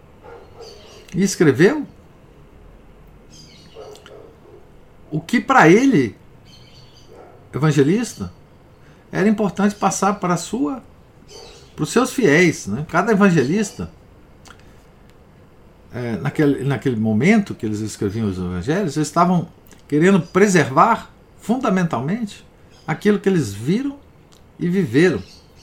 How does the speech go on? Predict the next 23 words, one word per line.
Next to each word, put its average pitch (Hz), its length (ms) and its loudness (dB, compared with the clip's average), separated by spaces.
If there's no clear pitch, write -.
não 107 160 -6
é? 202 100 -4
E 147 420 0
eles 202 300 2
têm 254 160 -2
o 285 80 0
tom 226 440 2
do 156 180 -2
escritor, 202 560 -4
né? 180 120 -8
O 151 80 -4
tom 226 380 4
de 143 120 0
São 120 220 -4
Lucas. 160 500 -6
Veja, 143 260 4
São 147 260 4
Lucas 190 360 0
não 190 220 4
conviveu 202 560 0
com 175 120 -6
Nosso 160 240 -6
Senhor. 92 140 -10